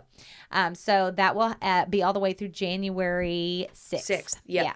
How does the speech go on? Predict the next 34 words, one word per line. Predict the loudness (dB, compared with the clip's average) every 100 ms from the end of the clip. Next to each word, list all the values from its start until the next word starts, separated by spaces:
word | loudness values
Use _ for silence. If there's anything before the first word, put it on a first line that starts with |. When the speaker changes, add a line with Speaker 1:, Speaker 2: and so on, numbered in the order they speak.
| -8
Speaker 1:
So | -10
make | -6 -6
sure | -6 -6 -6
you're | -8
following | -12 -6 -4 -2 -6
along | -4 -2 -2 -4
on | -8
social | -8 -10 -8
media. | -6 -2 -4 -6 -18 -10
On | -6 -6
Instagram, | -8 -10 -8 -6 -2 0 0 -4
my | -4 -4
account | -4 -6 -6 -6 -8
is | -10 -10 -10
at | -2 -2 -2 -8 -18
Chasta | -6 -4 -4 -6 -10
Lynn, | -6 -6 -6 -8 -14
C | -12 -10
H | -6 -8 -8
A | -8 -8
S | -8 -10 -10
T | -14 -12
A | -6 -4 -6
L | -8 -8 -6
Y | -6 -8 -10
N | -12 -12 -8
N, | -4 -2 -4 -10 _ _ -12
on | -8 -8 -6
Facebook. | -6 -6 -8 -10 -10
It's | -16 -14 -8
at | -6 -6 -10 _
Chasta | -14 -10 -10 -10 -8 -8 -10
Radio. | -12 -12 -12 -14 -16 -12 0
Um, | 2